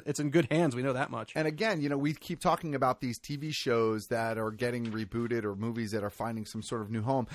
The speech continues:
Speaker 2: I like the idea of the Explorers not just getting a film, but getting a T V series, 'cause I thought it set up an interesting little world
Speaker 1: Mm-hmm.
Speaker 2: in that film that obviously was explored very well in the
Speaker 1: Yeah.
Speaker 2: confines of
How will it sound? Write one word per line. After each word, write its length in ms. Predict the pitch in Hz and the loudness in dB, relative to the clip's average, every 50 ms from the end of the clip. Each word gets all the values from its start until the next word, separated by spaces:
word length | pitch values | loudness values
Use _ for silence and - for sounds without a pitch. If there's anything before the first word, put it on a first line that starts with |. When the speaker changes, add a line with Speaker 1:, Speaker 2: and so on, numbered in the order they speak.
| - - - | -8 0 4
Speaker 2:
I 120 | - 175 | 6 6
like 320 | 180 160 156 170 175 180 - | 6 8 6 6 6 4 2
the 160 | 185 175 170 | 0 2 2
idea 260 | 165 151 135 151 156 | 4 2 4 4 2
of 80 | 143 131 | 4 4
the 140 | 131 131 127 | 2 0 0
Explorers 500 | - - - - 139 135 131 127 120 - | 0 -2 -4 0 2 2 4 2 2 0
not 220 | 127 120 123 127 | 0 0 0 0
just 180 | - 139 - - | -4 -6 -4 -2
getting 240 | 131 123 120 113 | -2 -2 -2 -2
a 60 | 104 104 | -4 -6
film, 340 | - - - 123 117 117 | -4 -2 0 0 2 2
but 140 | 107 110 98 - | 0 -2 -4 -4
getting 240 | 113 104 107 104 107 | -4 -4 -4 -4 -4
a 60 | 101 | -6
T 180 | - - - 110 | -6 -6 -8 -6
V 140 | 101 110 | -4 -6
series, 340 | 107 - - 104 95 92 92 | -6 -6 -4 -4 -4 -6 -6
'cause 160 | - - 113 | -6 -4 0
I 60 | 123 123 | 0 0
thought 240 | 123 - 147 156 | 2 4 2 4
it 140 | 156 147 - | 2 2 -2
set 240 | - - - 139 131 | -2 0 2 4 4
up 160 | 127 - - | 4 2 2
an 60 | 113 117 | 0 -2
interesting 480 | 117 - 127 117 - - 117 110 113 | -2 -4 -6 -8 -6 -4 -4 -2 0
little 160 | 117 113 110 107 | 0 0 0 2
world 340 | 110 120 127 143 180 214 | 2 2 2 2 0 -2
Speaker 1:
Mm-hmm. 180 | - - 139 131 | 0 2 4 4
Speaker 2:
in 80 | 160 180 | 6 4
that 180 | - 240 - - | 4 2 -2 -4
film 240 | 196 202 214 240 - - - - - | -2 -2 -2 -4 -6 -10 -10 -2 6
that 100 | 247 285 | 8 10
obviously 440 | 302 277 226 240 220 - - 220 208 | 10 10 8 4 0 0 0 0 0
was 140 | 190 175 | 0 0
explored 460 | 175 160 - - - 233 190 165 143 123 | -2 -4 -6 -2 2 4 4 4 4 4
very 200 | 139 131 127 127 | 4 4 4 4
well 320 | 113 113 107 104 110 131 | 2 2 0 0 0 0
in 100 | 131 110 | 0 4
the 60 | 135 151 | 4 4
Speaker 1:
Yeah. 100 | 202 214 | 4 4
Speaker 2:
confines 440 | 113 110 107 - 104 107 101 92 | 2 -2 -2 -2 -2 -2 -2 -2
of 200 | 104 98 92 - | -4 -4 -4 -6